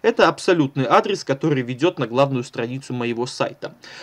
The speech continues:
Э, так в этом заключается разница.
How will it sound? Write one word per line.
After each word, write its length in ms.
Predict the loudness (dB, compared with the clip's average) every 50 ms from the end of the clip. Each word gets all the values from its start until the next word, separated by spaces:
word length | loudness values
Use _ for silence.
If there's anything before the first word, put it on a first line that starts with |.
| -4 2
Э, 180 | 4 6 6 6
так 220 | 6 2 2 2
в 180 | -2 2 4 4
этом 300 | 6 6 4 2 2 0
заключается 720 | -4 -4 -4 -4 -4 0 2 4 4 4 4 2 0 0
разница. 560 | 2 2 2 0 -2 -8 -14 -12 -12 -14 -14